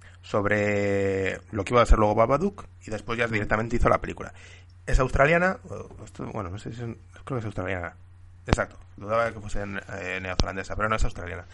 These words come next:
Speaker 1: Y, mm, y bueno, ahora parece que en el dos mil dieciocho va a hacer otra peli, en fin, eh, del oeste, no sé qué. Eh, es una peli muy, muy recomendable, la de Babadook. Eh, la han intentado reconvertir, bueno,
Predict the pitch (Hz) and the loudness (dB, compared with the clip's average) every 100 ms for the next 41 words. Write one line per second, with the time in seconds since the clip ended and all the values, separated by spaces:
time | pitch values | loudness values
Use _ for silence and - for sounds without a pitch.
0 | - - - - - 120 120 117 120 117 | -20 -20 -20 -18 -4 -2 -2 -4 -8 -10
1 | - - - 120 113 107 131 131 127 120 | -16 -20 -14 -2 2 6 8 8 6 2
2 | 123 113 117 110 151 123 110 101 101 98 | 0 -2 -4 -2 -4 0 0 0 0 0
3 | 95 147 175 175 - - - 107 90 - | 0 0 -2 -6 -14 -18 -12 -10 -10 -12
4 | - - 92 90 87 120 123 98 90 - | -12 -8 -6 -2 2 4 2 -4 -8 -14
5 | - - - - - - - 117 110 113 | -16 -20 -20 -20 -20 -16 -4 0 2 2
6 | 113 113 110 110 - - - 127 131 135 | 0 -2 -6 -10 -16 -4 0 2 2 -2
7 | 123 131 120 117 110 107 98 101 131 160 | -2 -2 0 0 0 0 -2 -2 0 0
8 | 185 - - - - - - 98 92 92 | -4 -10 -10 -10 -10 -16 -6 -4 -2 -4
9 | 92 92 90 90 95 95 107 143 - - | -4 -6 -6 -8 -8 -6 -6 -8 -12 -20
10 | - - - - - - - - - 131 | -20 -20 -20 -20 -20 -20 -20 -16 -6 -2
11 | 113 113 113 110 110 107 104 101 - - | -2 -2 -2 -2 -2 -2 -4 -8 -14 -20
12 | - - - - 120 127 170 175 165 156 | -20 -20 -20 -8 -6 -4 -2 -2 0 0
13 | 156 143 135 120 117 113 143 127 92 | 0 -2 -4 -2 -2 0 -2 0 -4